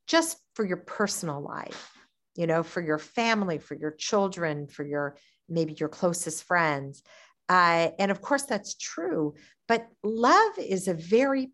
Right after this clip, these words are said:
powerful political force in the world. And it has been since it was, uh, since it was identified as the organizing principle of Christianity,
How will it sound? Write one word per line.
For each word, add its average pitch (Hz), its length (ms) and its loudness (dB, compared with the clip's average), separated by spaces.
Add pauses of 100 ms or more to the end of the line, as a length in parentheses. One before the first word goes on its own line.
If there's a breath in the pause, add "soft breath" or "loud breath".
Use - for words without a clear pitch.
(140)
powerful 175 600 0
political 160 680 -2
force - 440 -4
in 147 120 -6
the 147 60 -6
world. 139 580 -6 (520 loud breath)
And 202 160 4
it 196 140 -6
has 311 460 2
been 156 340 -2
since 170 380 -6
it 175 120 -2
was, 175 360 2 (440 soft breath)
uh, 165 400 4 (100)
since 185 360 -4
it 190 80 -4
was 180 160 -4
identified 180 1120 0 (680)
as 190 240 4
the 185 100 2
organizing 196 800 2
principle - 580 -6
of 135 120 -8
Christianity, 160 920 -6